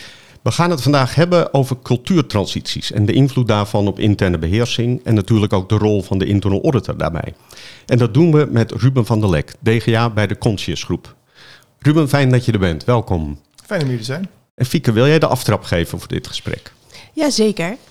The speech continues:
Speaker 3: Kun je kort aangeven, Ruben, eh, wat je verstaat onder een cultuurtransitie?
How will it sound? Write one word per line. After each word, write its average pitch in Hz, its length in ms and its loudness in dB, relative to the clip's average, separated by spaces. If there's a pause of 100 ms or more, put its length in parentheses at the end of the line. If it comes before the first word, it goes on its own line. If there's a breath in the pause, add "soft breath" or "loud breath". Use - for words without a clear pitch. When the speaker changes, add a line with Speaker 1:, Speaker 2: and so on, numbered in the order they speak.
(300 soft breath)
Speaker 3:
Kun 285 140 -4
je 294 100 0
kort 269 240 -4
aangeven, 220 580 -2
Ruben, 202 380 0 (340 loud breath)
eh, 196 280 -4
wat 214 140 -4
je - 60 -14
verstaat 202 480 -2
onder 190 380 0 (160)
een 185 120 -6
cultuurtransitie? 175 960 -4